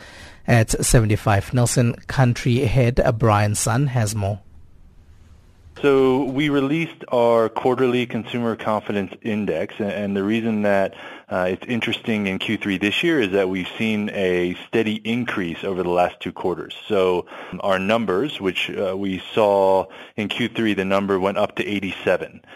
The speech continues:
Speaker 2: Now, just to give a little bit of perspective, anything above a hundred is confident, and anything below a hundred, less confident. And so South Africa in Q one had hit a all-time low in our study. We've been doing it for eleven years,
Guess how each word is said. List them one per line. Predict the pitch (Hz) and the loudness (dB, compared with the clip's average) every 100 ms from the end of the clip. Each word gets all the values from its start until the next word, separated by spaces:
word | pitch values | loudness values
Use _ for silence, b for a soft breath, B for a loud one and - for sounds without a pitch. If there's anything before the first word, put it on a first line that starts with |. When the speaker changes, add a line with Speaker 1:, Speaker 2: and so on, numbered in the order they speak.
| B B | B B
Speaker 2:
Now, | - 95 92 90 | -2 2 2 0
just | 90 101 - | -2 -6 -8
to | 92 | -2
give | 101 | 0
a | 92 | 0
little | 95 98 | 2 0
bit | 92 95 | 2 0
of | 90 | -2
perspective, | 92 - - 98 - - 82 92 | -4 -8 -2 -2 -2 -8 -6 -6
anything | 104 104 104 117 104 | -4 -2 -2 -2 0
above | 90 95 101 | 0 2 2
a | 92 | 2
hundred | 104 123 151 160 - _ | 0 0 -2 -4 -16 _
is | 110 90 80 - _ _ _ _ - | -2 0 -2 -10 _ _ _ _ -2
confident, | 104 104 - 135 160 160 | 0 2 0 0 0 -4
and | - 92 | -6 -4
anything | 95 92 95 | -2 -2 -2
below | 85 87 95 95 | 0 4 4 4
a | |
hundred, | 87 90 85 85 - - - | 2 -2 -2 -4 -6 -14 -4
less | 95 95 - | 0 0 0
confident. | - 82 76 76 76 - | -8 -8 -6 -10 -12 -8
And | 92 | -10
so | - 104 95 - B B - | 0 2 2 -2 B B -4
South | 120 123 | 0 4
Africa | 117 117 127 - 107 | 4 2 0 0 0
in | 98 | 0
Q | 90 - 107 | -4 -4 0
one | 101 95 | 2 2
had | 90 87 | 0 -2
hit | 104 104 - | -2 -4 -2
a | 104 92 90 87 90 | 0 2 2 0 2
all-time | 98 101 - 101 90 | 2 0 0 -2 -2
low | 85 92 107 131 | 2 4 4 2
in | 98 | 0
our | 92 | -2
study. | - 95 110 | 0 0 0
We've | 92 | -2
been | 85 87 | -6 -4
doing | 87 90 | -2 -2
it | 87 | -4
for | - | -4
eleven | 85 87 90 90 | -2 0 -2 -4
years, | 87 135 | -4 -4